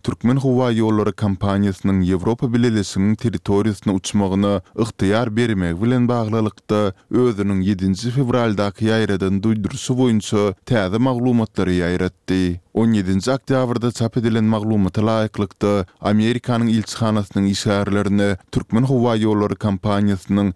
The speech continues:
ýerli we halkara uçuşlaryndan peýdalanmagyny dowam etdirmegine ygtyýar berilýär. Ýatlatsak, dördünji fevralda Ýewropanyň aviasiýa howpsuzlygy boýunça gullugy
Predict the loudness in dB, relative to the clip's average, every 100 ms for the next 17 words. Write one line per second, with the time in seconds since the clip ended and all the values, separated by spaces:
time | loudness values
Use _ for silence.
0 | -2 0 2 0 0 0 0 0 -2 -2
1 | -2 -2 -4 -6 -2 -2 0 0 0 0
2 | -2 0 0 0 0 0 0 0 0 -2
3 | -4 -2 0 0 0 -2 -2 0 0 2
4 | 0 0 -2 -6 -2 0 0 0 -2 0
5 | 0 0 0 -2 -8 _ -2 0 0 -2
6 | -6 -2 -4 0 0 2 0 0 0 -2
7 | 0 0 0 0 0 0 0 -2 -2 -2
8 | 0 0 0 0 0 0 -4 -2 -4 -2
9 | 0 0 0 0 0 -2 0 2 2 2
10 | 2 0